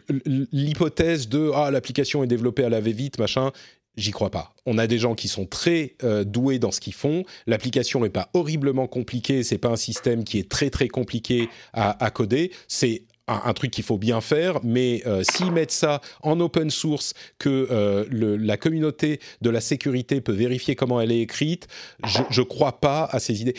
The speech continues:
On entend beaucoup de choses et franchement, je, je, vous le voyez là, je, c'est clairement une erreur de la part du gouvernement. J'hésite pas à dire quand, quand je pense qu'ils font des erreurs. Il y aura certainement des erreurs qui auront, euh, qui seront notées,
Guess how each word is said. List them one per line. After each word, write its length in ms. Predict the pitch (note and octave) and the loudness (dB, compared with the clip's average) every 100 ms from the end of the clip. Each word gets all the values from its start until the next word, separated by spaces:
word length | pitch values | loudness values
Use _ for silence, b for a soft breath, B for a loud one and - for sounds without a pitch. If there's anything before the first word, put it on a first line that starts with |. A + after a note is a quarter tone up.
| B | B
On 160 | - F3+ | -2 0
entend 300 | A3 A#3 B3+ | 0 0 0
beaucoup 260 | F3 F#3+ E3+ | 2 0 -2
de 60 | |
choses 460 | - E3+ D#3+ A#2 F#2+ - | 0 2 2 0 -2 0
et 280 | G#2+ G#2 G#2+ | 0 0 -4
franchement, 400 | - B2+ D3 D3 | -4 -2 0 0
je, 260 | A2+ G2 | 0 -2
je, 340 | F#2 G2 F#2+ F2+ B B B - _ | 0 0 0 -2 B B B -20 _
vous 240 | A2 G#2+ A2 | -8 -2 0
le 60 | |
voyez 360 | G2 G2+ A2 A#2 | 2 2 2 2
là, 240 | C3 A#2 | 2 0
je, 160 | F#2 G2+ G2 F#2 | 0 -2 -2 -2
c'est 220 | - G2 | -2 -2
clairement 420 | - - G#2+ B2+ | 0 0 2 2
une 80 | A#2 | 2
erreur 240 | A#2 A#2+ | 2 2
de 80 | G#2+ | 2
la 120 | G2+ | 0
part 160 | G2 G#2+ | 0 -2
du 80 | G2+ | -2
gouvernement. 420 | G2 G2+ A2+ C#3+ | -2 0 2 0
J'hésite 320 | G#2+ F2+ G2+ | 0 -2 -2
pas 140 | - A2 | 0 0
à 60 | |
dire 220 | G#2 A#2 | 2 -2
quand, 240 | - F2 E2+ | -2 -8 -6
quand 140 | - | -4
je 60 | F#2+ | -4
pense 160 | - G#2+ | -4 -4
qu'ils 140 | G2+ | -6
font 160 | - G2 | -4 -2
des 180 | F#2 | 0
erreurs. 260 | G#2+ C3 C3+ | 0 2 0
Il 60 | G#2 | 0
y 60 | |
aura 120 | F#2 F2+ | 0 0
certainement 500 | - - A#2 A#2 A2+ | -2 0 0 0 0
des 180 | G2+ G#2+ | 0 2
erreurs 360 | G#2+ A#2 G2+ B B B | 2 2 -2 B B B
qui 180 | - B2 | -2 0
auront, 380 | A2+ A2 A#2 G#2+ G#2+ | 2 2 0 0 0
euh, 160 | G2 | 0
qui 160 | F#2+ G#2+ | 0 -4
seront 240 | - A2 | -2 0
notées, 480 | A#2 B2+ B2 C#3 B2 | 2 0 0 0 0